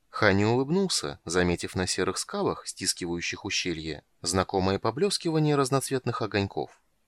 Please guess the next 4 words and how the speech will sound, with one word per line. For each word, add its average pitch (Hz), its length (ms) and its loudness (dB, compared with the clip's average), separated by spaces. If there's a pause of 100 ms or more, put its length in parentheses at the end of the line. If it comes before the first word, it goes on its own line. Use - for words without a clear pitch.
(720)
Одно 131 340 6
лишь 110 180 0
тревожило 82 500 0
его. 78 420 -6